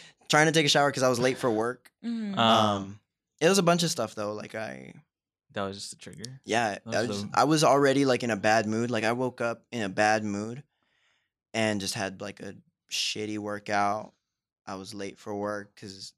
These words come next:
Speaker 1: I didn't pay attention. Like, it, again, it's, like, it's me not realizing that,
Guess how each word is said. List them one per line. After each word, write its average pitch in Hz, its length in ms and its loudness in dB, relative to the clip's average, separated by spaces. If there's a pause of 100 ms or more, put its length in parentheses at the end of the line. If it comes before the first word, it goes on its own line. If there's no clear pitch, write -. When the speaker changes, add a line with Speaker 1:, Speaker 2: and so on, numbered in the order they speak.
(100)
Speaker 1:
I 98 120 -4
didn't 104 280 -8
pay 104 180 -8
attention. 95 420 -12
Like, 120 200 -4 (120)
it, 117 180 -10
again, 143 300 0
it's, - 540 -14
like, 104 260 -8
it's - 180 -8
me 143 280 4
not 123 380 4
realizing 113 560 0
that, 101 240 -10